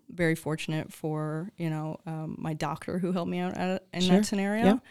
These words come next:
Speaker 1: um, my family, and it took me on a path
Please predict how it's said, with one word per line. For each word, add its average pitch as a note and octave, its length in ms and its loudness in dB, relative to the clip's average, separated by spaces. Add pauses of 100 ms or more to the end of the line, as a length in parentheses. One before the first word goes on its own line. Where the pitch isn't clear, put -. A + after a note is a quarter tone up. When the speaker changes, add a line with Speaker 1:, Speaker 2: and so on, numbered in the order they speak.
(300)
Speaker 1:
um, D#3+ 380 -2
my D#3 140 -4
family, F3 680 -2
and D#3+ 500 -2 (280)
it E3+ 260 -4
took - 260 -8
me F#3 140 -2
on F3 140 -2
a E3+ 60 -2
path D#3 680 -6